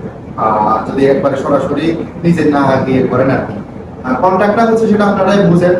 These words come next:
কন্ট্রাক্টটা হচ্ছে যে কারো না কারো মাধ্যমে করা লাগে। তো আমার কাছে একটা বিশ্বস্ত মাধ্যম আছে বিধায় আমি অনেক ভাইয়ের লাইসেন্স আমি নিজে করে দিয়েছি। তো লাইসেন্স করার ক্ষেত্রে অনেকে সিকিউরিটি খুঁজে। তো সিকিউরিটি অবশ্যই আপনার সিকিউরিটি লাগবে, আমার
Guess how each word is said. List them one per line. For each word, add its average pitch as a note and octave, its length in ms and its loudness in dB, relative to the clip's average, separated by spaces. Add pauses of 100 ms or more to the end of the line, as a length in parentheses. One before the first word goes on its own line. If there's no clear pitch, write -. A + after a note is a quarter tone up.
(120)
কন্ট্রাক্টটা F3 480 0
হচ্ছে F#3+ 200 0
যে F#3 240 2
কারো E3+ 200 2
না F3+ 80 2
কারো F3 200 2
মাধ্যমে E3 380 2
করা D3 240 0
লাগে। - 440 -4 (240)
তো E3+ 60 0
আমার F#3+ 240 2
কাছে G#3 220 2
একটা G#3 220 0
বিশ্বস্ত A3+ 440 2
মাধ্যম G3 540 0
আছে G3+ 140 -4
বিধায় F#3 300 0
আমি E3+ 260 0
অনেক D#3+ 260 0
ভাইয়ের E3+ 180 2
লাইসেন্স D3+ 320 0 (100)
আমি D#3 120 -4
নিজে D3 260 0
করে D3 200 -2
দিয়েছি। C3 420 -2 (480)
তো D3 80 0
লাইসেন্স G3 380 2
করার G3+ 300 0
ক্ষেত্রে G#3 240 -2
অনেকে F#3 280 2
সিকিউরিটি F3 500 0
খুঁজে। A#2+ 280 -2 (760)
তো - 60 -16
সিকিউরিটি A3 420 2
অবশ্যই G3+ 380 2
আপনার D#3+ 260 0
সিকিউরিটি F3 420 0
লাগবে, F3 320 2
আমার D#3 260 0